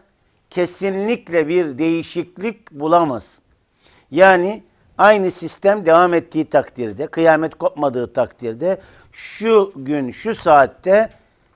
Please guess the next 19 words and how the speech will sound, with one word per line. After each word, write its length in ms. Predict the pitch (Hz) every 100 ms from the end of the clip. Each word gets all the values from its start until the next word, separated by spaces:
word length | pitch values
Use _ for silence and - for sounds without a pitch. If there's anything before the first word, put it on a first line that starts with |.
| _
şu 240 | - 226 196
dakikada, 720 | 190 - 185 - 160 156 190
şu 180 | - -
saniyede 840 | 185 160 143 131 127 131 196 208 _ _ _
güneş 340 | 170 180 202 202
tutulması 640 | 165 - 143 127 127 208
şuralardan 680 | - 254 233 185 165 196 202
izlenebilecektir. 1000 | 165 147 165 165 160 160 135 143 - _ _ _ -
Bunu 440 | 156 185 170 - _ _ _
ilim 340 | 165 175 202 180 _ _ -
adamları 600 | 135 139 131 123 120 143
niye 180 | 175 180
göre 280 | 139 127
söylüyorlar? 720 | 123 127 120 113 110 131 180 190 - _ _ -
İşte 340 | - 175 156
bu, 260 | 170 170 - _ _ _ -
yani 380 | 143 160 156 - _ _
bazı 560 | 135 156 143 139 135 92 _ _ _ _ _ _
pozitivistlerin, 960 | 139 135 131 160 151 - 156 147 147 -